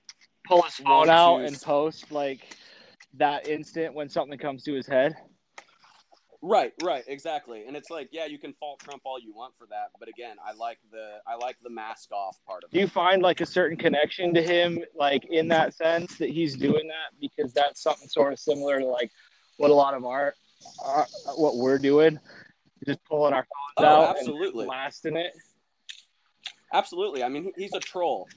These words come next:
Speaker 1: Yeah.
Speaker 2: in the highest sense of the word. And I, as somebody who,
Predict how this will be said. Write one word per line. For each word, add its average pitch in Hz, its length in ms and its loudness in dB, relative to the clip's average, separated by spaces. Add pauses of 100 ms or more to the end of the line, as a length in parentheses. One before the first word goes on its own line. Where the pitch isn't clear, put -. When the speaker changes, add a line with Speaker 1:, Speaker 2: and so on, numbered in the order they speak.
(140)
Speaker 1:
Yeah. 135 260 4
Speaker 2:
in 143 80 -2
the 139 60 -6
highest 143 360 -6
sense 139 220 -14
of 131 60 -18
the 120 80 -18
word. 123 400 -8
And 120 280 -14
I, 120 440 -8
as 120 160 -16
somebody 127 420 -10
who, 117 380 -8